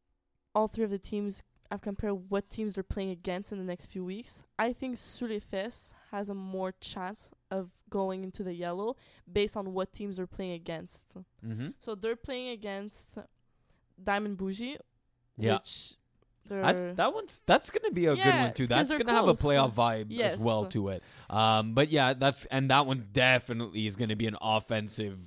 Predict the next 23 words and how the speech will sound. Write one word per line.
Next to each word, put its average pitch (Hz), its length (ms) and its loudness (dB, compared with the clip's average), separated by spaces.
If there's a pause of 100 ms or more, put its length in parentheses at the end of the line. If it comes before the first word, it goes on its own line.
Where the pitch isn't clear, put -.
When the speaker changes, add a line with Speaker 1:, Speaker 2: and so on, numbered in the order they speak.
(160)
Speaker 2:
uh, 104 180 -6 (160)
Speaker 1:
For 226 140 -4
Speaker 2:
showdown. 196 500 -2
Speaker 1:
sure. 92 40 -12
Speaker 2:
Yeah, 92 280 -10
yeah. 90 160 -6 (120)
Speaker 1:
They're 233 140 -2
also 262 180 -4
playing 254 200 -4
against 233 420 -10
Kiss 247 200 -8
My 202 200 -6
In-Laws, 220 540 -6 (140)
Speaker 2:
Mm-hmm. 147 400 -8
Speaker 1:
which 202 220 -4
I 196 200 -4 (120)
think 190 440 -8 (1800)
Kiss 233 200 -6
My 202 80 -2
In-Laws 190 300 -6
has 196 160 -10
an 180 120 -10
advantage. 208 520 -8